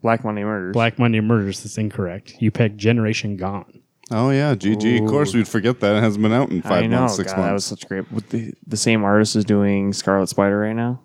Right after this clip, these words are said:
Speaker 3: Really?
Speaker 1: So good. Well, I did a two-issue arc. So good.
Speaker 2: So, uh, two to two on the final round here. The final question. Now, this is gonna be a little weird, this question here, because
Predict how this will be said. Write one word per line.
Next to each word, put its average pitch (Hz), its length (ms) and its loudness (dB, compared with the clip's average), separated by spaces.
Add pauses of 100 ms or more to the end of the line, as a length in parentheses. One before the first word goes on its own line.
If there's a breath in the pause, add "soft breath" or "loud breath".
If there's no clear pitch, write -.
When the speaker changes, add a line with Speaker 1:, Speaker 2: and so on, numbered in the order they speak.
(120)
Speaker 3:
Really? 76 300 -4
Speaker 1:
So - 440 -8 (120)
good. 80 180 -12
Well, - 140 0
I - 20 6
did 107 200 0
a 98 60 -4
two-issue 82 440 -4
arc. 55 220 -6 (340)
So - 220 -14
good. - 760 -20
Speaker 2:
So, 113 360 4
uh, 110 280 2
two 147 200 0
to 160 60 -2
two 151 480 0 (440)
on 123 220 0
the 113 60 -2
final 123 300 2
round 117 220 2
here. 123 100 2
The 110 120 -4
final 170 360 0
question. 160 640 -2 (600 soft breath)
Now, 143 80 4
this 208 140 2
is 208 100 -2
gonna 202 140 2
be 175 60 4
a 165 80 4
little 147 200 4
weird, 107 240 4
this 98 160 -2
question 101 360 0
here, 107 120 -2
because 107 520 0